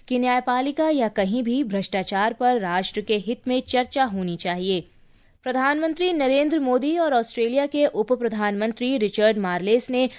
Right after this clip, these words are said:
भारत ऑस्ट्रेलिया व्यापक रणनीतिक साझेदारी और प्रगाढ़ करने के लिए विचार विमर्श किया। श्री मार्लेस ने कल नई दिल्ली में प्रधानमंत्री मोदी से मुलाकात कर सीमा पार आतंकवाद के विरुद्ध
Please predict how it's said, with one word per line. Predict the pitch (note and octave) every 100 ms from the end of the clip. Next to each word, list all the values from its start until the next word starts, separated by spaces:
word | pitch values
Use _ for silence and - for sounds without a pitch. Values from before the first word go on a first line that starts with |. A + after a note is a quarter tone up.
| -
भारत | G#3+ B3 C#4 D#4
ऑस्ट्रेलिया | B3 G#3 - A#3 A#3+ B3 A#3+
व्यापक | F3 F3+ - C4 C4
रणनीतिक | G3+ F#3 F#3+ A3+ C#4+ C#4
साझेदारी | A3+ F#3 F3 F#3+ G3 G3+ D4 - -
और | C4+
प्रगाढ़ | C4+ B3 A3 C4 E4+
करने | E4+ G#3 G3+
के | G3 G#3+
लिए | C4 G3+ E3
विचार | G#3+ A#3 G3 E3
विमर्श | E3+ F3 -
किया। | - G#3 F3 - - -
श्री | A#3 G#3+
मार्लेस | G3 F#3+ G3+ G#3+ G#3
ने | G#3+ C#4
कल | C#4+ G3+ F#3
नई | F#3
दिल्ली | F3 F3+ A3+
में | A#3 B3+
प्रधानमंत्री | B3+ F#3 F#3 F3+ F#3 G3+ A3+ A#3
मोदी | F#3+ F3+ G#3+
से | B3 A#3+
मुलाकात | F#3+ F3 E3+ F3+ E3+ -
कर | A3 B3+ - - -
सीमा | C4+ C#4 E4
पार | E4+ B3+ B3+ -
आतंकवाद | F#3+ F3+ F#3+ F3+ F#3+ A3+ A#3
के | B3
विरुद्ध | F3 F3 F#3 F#3